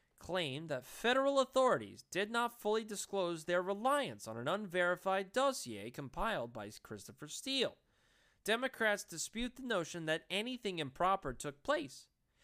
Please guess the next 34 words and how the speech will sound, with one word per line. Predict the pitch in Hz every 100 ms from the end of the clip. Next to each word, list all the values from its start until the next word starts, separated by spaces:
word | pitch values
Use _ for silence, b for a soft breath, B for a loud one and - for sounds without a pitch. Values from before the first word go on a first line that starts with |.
| b b
They | 175
claim | - 208 240 262
the | 214
dossier | 165 208 220 147 120 120
did | 131 120
not | 139 190
play | 196 196
a | 151
major | 127 117 113
role | 117 180 151
and | 120 110
point | 160 170
to | 123
the | 117
footnote | - - 311 220 165 -
in | 165
the | 139
warrant | 131 208 294 269
application | 165 131 127 - 127 - 156
that | 156
acknowledged | 156 214 277 165 143 - b b b b b
some | - - 165
of | 120
the | 117
information | 104 110 165 170 117 110
came | - 117
from | 123 117 117
research | 147 240 233 131 120 -
on | 143 131 113
Trump | - 120 107 131 - b b b
that | 139 143
was | 143 139
likely | 175 175 196 196
meant | 156 143 139